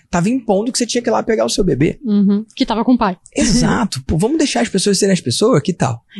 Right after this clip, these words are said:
Speaker 2: E você sabe que, co-, enquanto professora de francês, né? Francês não é super nicho.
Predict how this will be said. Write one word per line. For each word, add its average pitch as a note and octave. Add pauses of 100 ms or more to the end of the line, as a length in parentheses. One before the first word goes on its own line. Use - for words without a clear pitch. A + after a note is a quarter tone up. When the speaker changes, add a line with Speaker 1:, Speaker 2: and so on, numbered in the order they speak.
Speaker 2:
E C4
você B3
sabe A#3
que, G#3+ (240)
co-, -
enquanto B3+
professora A#3
de G#3
francês, G3+
né? F3+
Francês G#3+
não C#4
é B3
super C4+
nicho. F#3